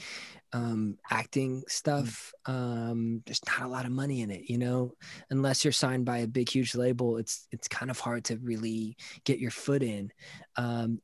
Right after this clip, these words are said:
Speaker 1: but we do it for fun. I mean, we, we, we, we got lost in, in,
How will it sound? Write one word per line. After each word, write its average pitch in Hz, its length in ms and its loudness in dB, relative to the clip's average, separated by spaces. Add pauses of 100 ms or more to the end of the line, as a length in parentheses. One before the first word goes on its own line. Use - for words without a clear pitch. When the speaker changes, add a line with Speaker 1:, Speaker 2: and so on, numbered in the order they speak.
Speaker 1:
but 165 140 2
we 151 120 8
do 202 140 8
it 190 180 4
for 147 200 0
fun. 127 400 -2
I - 20 -4
mean, 123 220 0
we, 143 200 2
we, 151 240 4
we, 143 380 2
we 160 260 -4
got 139 200 0
lost 120 400 -2
in, 113 420 -2
in, 110 400 -4